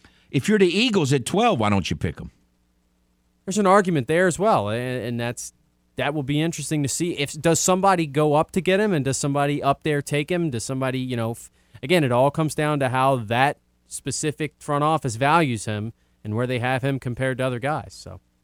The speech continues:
Speaker 1: is Austin Eckler, could you not see him get traded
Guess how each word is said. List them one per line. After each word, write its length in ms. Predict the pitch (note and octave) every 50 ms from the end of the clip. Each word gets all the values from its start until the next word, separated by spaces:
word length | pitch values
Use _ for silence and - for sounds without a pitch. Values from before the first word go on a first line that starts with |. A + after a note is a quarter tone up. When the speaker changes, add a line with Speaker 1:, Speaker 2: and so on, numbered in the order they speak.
| _ _ _ _ _ _ _ _ _ _ _
Speaker 1:
is 180 | - G#2 - - -
Austin 420 | B2 C3 D3+ D#3 - - F#3 D#3+
Eckler, 640 | - - C#3 C#3+ C#3 - - E3+ E3+ F3+ F3+ E3+ -
could 180 | - D3 C3 A#2+
you 100 | C3+ C#3+
not 200 | D3 C#3+ C#3 -
see 220 | - D#3 D3 C#3+
him 180 | D3 D3+ D3+ D3
get 220 | C#3 D3+ C#3 -
traded 560 | - - C#3+ C3+ C3+ D3 D3 E3+ F3 D#3+ -